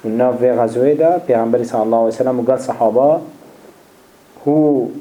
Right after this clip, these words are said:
قرار دا و بريار دا كو چه بكن؟ كو المدينة بمينه با.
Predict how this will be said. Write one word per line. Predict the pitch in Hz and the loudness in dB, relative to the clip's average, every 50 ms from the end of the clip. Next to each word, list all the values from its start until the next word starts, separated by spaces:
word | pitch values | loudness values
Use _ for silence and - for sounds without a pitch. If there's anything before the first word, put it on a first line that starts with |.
| - - - - _ - - - - | -16 -20 -20 -20 _ -20 -20 -14 -6
قرار | - 131 123 127 127 135 131 123 | -2 0 2 2 2 2 0 0
دا | 120 123 120 113 | 0 0 0 0
و | 113 | 0
بريار | 113 117 117 120 123 131 135 139 139 | 0 0 0 2 2 2 2 2 2
دا | 135 143 143 | 2 0 0
كو | 139 - 143 | 0 -2 -4
چه | - - - - | -4 -2 -2 -4
بكن؟ | - - 131 127 127 127 - - - - - - - - - - - - - - | -2 0 0 0 0 -2 -6 -10 -16 -20 -20 -20 -20 -20 -20 -20 -20 -20 -16 -8
كو | - 127 | -4 -2
المدينة | 123 123 127 131 123 123 127 139 147 147 | 0 2 2 0 0 0 0 0 0 2
بمينه | 147 139 123 113 107 101 98 98 | 0 0 -2 -2 -2 0 0 0
با. | 95 98 | 0 -2